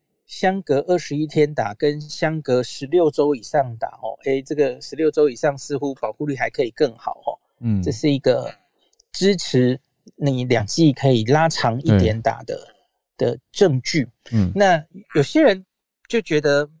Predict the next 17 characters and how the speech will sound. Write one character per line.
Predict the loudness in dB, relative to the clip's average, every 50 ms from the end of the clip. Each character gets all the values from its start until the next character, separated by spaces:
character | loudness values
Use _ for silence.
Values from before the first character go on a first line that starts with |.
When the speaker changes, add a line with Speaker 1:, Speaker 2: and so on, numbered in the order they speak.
| _ _
Speaker 1:
诶， | -6 -6 -6 -6 _ _ _ _
真 | _ -6 -6 -4
的 | -4 -6
是 | -6 -8
这 | -4 -2 -2
样 | -2 0 -2
吗？ | -2 -4 -4 -4 -4 -6
因 | -6 -4
为 | -2 -2 -2 -4 -6 -12 _ _ _ _ _ _ _ _ _ _ _ _ _ _ _ _ _ -14 -6
第 | -4 -2 2
一 |
个， | 2 2
你 | 2 0 0
这 | 2 2
样 | 2 2 0 -6
做， | -2 2 2 2 2 0
吼， | -2 -4 -4 -6